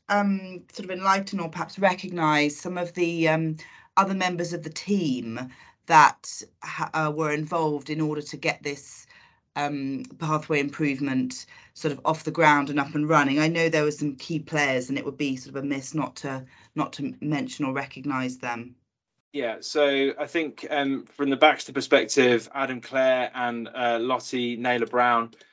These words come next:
Speaker 2: were instrumental in being a fairly constant figure in the background, just helping to drive things along because we as clinicians get very distracted very quickly and find other things to do. Um, some of the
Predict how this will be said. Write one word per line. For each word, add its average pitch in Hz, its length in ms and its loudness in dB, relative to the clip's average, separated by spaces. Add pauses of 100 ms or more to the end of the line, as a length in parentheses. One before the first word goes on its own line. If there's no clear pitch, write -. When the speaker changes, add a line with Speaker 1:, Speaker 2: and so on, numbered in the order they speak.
(160)
Speaker 2:
were 131 100 -2
instrumental 131 840 0
in 123 680 -2
being 127 180 2
a 120 60 2
fairly 123 200 2
constant 135 380 -4
figure 120 240 0
in 117 60 -2
the 113 60 -2
background, 117 480 2
just - 120 -14
helping 120 320 -2
to 110 60 -10
drive 120 300 4
things 113 220 -6
along 117 280 0
because 110 420 -4 (440)
we 135 140 6
as 120 80 2
clinicians 127 520 -2
get 117 180 2
very 120 180 4
distracted 113 460 0
very 117 160 4
quickly 117 380 -2
and 110 100 -2
find 113 180 -2
other 110 160 0
things 110 240 -8
to 110 120 -10
do. 113 320 2 (560)
Um, 131 440 4
some 151 220 2
of 139 80 2
the 123 640 2